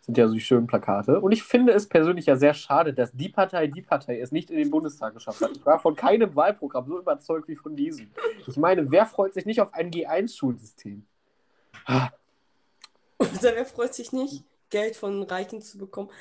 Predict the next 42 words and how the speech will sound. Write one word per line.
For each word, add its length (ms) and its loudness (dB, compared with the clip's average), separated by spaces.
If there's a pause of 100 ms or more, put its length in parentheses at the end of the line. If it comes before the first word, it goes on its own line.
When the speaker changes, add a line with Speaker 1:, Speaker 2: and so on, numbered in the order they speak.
Speaker 2:
<laughs> 120 -14 (760)
Alle, 220 0
die 320 -12 (100)
<clears throat> 240 4
mehr 120 2
als 180 -2
zehn 160 -2
Millionen 380 -2
Euro 400 -2
besitzen, 440 -6
verlieren 380 -4
alles 320 -4
und 180 -6 (220)
der 140 -4
Rest 200 -4
kriegt 200 -6
das 160 -10
Geld, 260 -4
weil 180 -2
wer 140 0
mit 180 -4
zehn 180 -6
Millionen 220 -6
nicht 160 -12
zufrieden 360 -10
ist, 100 -8
hat 160 -8
das 140 -8
Leben 240 -4
nicht 160 -10
verdient. 480 -4
Speaker 1:
Ich 140 -4
hätte 180 4
diesen 240 2
Gesetzestext 640 2
einfach 220 -4
so 140 -4
schön 360 4
gefunden. 500 -8 (1500)
Speaker 2:
Ich 140 -6
auch. 300 -8 (480)
Speaker 1:
<laughs> 420 0